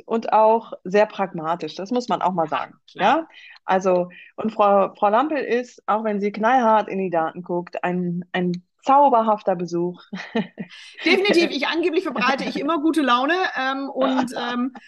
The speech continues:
Speaker 2: angeblich sorge ich zwar gerne für sehr harte Ansagen, aber dafür ist der Normalfall auch schon ordentlich aufgeräumt. <laughs>
Speaker 1: Sehr gut, super. Also einfach auf die Seite kommen, durchputzen lassen, fit machen für die Krise,
Speaker 2: Ja.
Speaker 1: ja,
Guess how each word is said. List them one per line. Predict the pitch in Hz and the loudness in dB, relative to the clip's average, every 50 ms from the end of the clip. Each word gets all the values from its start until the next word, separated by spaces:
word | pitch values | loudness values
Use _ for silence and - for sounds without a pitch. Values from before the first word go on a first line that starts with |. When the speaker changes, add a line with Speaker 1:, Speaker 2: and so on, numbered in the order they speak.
| - - - | -14 -6 -2
Speaker 2:
angeblich | 254 285 320 320 339 294 330 339 - 320 - | 0 2 2 2 0 0 -2 -4 -4 -4 -4
sorge | 247 226 277 294 330 339 | -2 -2 0 0 -2 -2
ich | 311 311 - | -6 -8 -8
zwar | - - 269 277 269 | -8 -6 -4 -4 -4
gerne | 233 247 240 277 294 302 294 | -4 -4 -4 -4 -4 -6 -8
für | - - 269 262 262 262 - 214 | -8 -8 -6 -4 -4 -4 -4 -6
sehr | 202 254 262 262 247 | -6 -4 -4 -2 -2
harte | 262 262 254 277 - | -2 -4 -4 -4 -6
Ansagen, | - 262 269 269 294 269 269 254 254 | -4 -6 -6 -6 -6 -6 -6 -6 -8
aber | 233 233 | -8 -8
dafür | 220 233 - 269 254 | -10 -10 -10 -10 -10
ist | 247 247 | -8 -6
der | 247 226 | -6 -4
Normalfall | 214 214 202 202 214 240 240 247 226 | -2 0 2 2 2 2 0 -2 -2
auch | 208 208 208 | -2 -4 -4
schon | - 220 202 | -6 -6 -4
ordentlich | 190 185 180 185 185 - | -4 -4 -2 -4 -4 -4
aufgeräumt. | - 165 - - 180 170 - - 233 240 | -6 -8 -8 -8 -8 -8 -8 -8 -8 -6
<laughs> | - 285 - - 339 - - - - 427 - _ _ - 208 202 _ | -8 -8 -6 -8 -12 -14 -14 -12 -14 -14 -14 _ _ -20 -20 -8 _
Speaker 1:
Sehr | - 247 240 247 240 | 2 4 4 4 4
gut, | 226 226 208 185 196 - _ | 4 2 2 2 -2 -6 _
super. | - 262 285 277 - 175 160 151 - - | -4 -4 -2 0 0 -2 -2 -2 -2 0
Also | 220 247 247 214 208 | 0 0 2 0 0
einfach | - 233 285 302 294 262 | 0 0 0 0 2 2
auf | 269 262 269 | 2 2 0
die | 269 240 | -2 -2
Seite | 226 226 240 254 269 262 | 0 0 0 0 -2 -6
kommen, | - 262 247 247 254 254 226 | -6 -4 -4 -4 -4 -2 0
durchputzen | 233 233 240 262 - - - 240 240 - 254 233 | 2 2 2 0 -2 -4 -4 -4 -4 -4 -4 -2
lassen, | 220 214 220 226 - 226 220 226 226 - | 0 0 0 0 -2 -2 -2 -4 -4 -4
fit | - 277 - - | -6 -8 -4 -4
machen | 277 262 269 277 | -4 -4 -4 -6
für | - 285 262 | -4 -4 -2
die | 269 262 | -2 -2
Krise, | - - 262 262 262 247 262 262 277 302 349 370 _ _ | -4 -2 -4 -2 -2 -2 -2 -2 -2 -2 -4 -6 _ _
Speaker 2:
Ja. | - 190 | -2 0
Speaker 1:
ja, | 202 226 262 302 | 2 2 2 0